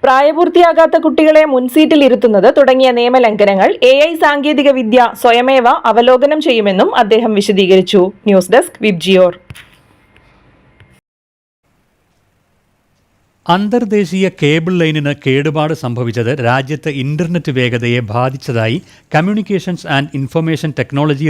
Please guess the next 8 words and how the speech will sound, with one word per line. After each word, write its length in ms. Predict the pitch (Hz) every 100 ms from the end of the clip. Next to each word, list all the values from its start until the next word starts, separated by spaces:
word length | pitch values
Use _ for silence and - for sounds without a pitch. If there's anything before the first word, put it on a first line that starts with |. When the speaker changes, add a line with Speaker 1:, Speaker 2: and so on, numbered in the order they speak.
| 127
Speaker 2:
Regulatory 520 | 123 147 160 156 170 143
Authority 340 | 127 120 110 165
അറിയിച്ചു. 440 | 117 107 - 107 - _ - - - _
കുവൈത്ത് 360 | 139 139 151 -
സമുദ്രാതിർത്തിക്ക് 1040 | 139 143 131 151 151 151 135 123 143 156 -
പുറത്തുള്ള 500 | 131 156 156 185 156 151
ഒരു 120 | 135 131
പ്രദേശത്താണ് 580 | 123 123 120 123 120